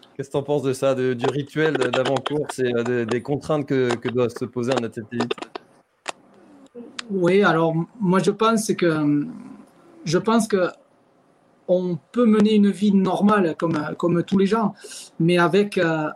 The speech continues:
Speaker 2: avec, euh, des restrictions. C'est-à-dire que tu peux manger de tout, mais en quantité extrêmement raisonnable. Tu peux faire une soirée, mais, euh, vraiment <laughs> raisonnablement. Enfin,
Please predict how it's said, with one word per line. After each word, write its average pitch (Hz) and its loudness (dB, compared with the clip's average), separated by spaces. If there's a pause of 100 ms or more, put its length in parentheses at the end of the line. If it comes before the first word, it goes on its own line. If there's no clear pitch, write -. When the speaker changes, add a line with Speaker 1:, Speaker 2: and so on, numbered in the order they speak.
Speaker 2:
avec, 170 -2
euh, 165 0
des 156 0
restrictions. 180 -2
C'est-à-dire 160 -4
que - -4
tu - -4
peux 190 -2
manger 180 2
de 170 2
tout, 240 0 (720)
mais 170 4
en 170 4 (440)
quantité 196 0
extrêmement 190 0
raisonnable. 180 0 (120)
Tu 202 -2
peux 202 4 (340)
faire 202 0
une 196 4
soirée, 226 0 (180)
mais, 175 0
euh, 170 -2
vraiment 196 0 (400)
<laughs> - -20
raisonnablement. 185 2
Enfin, 165 -2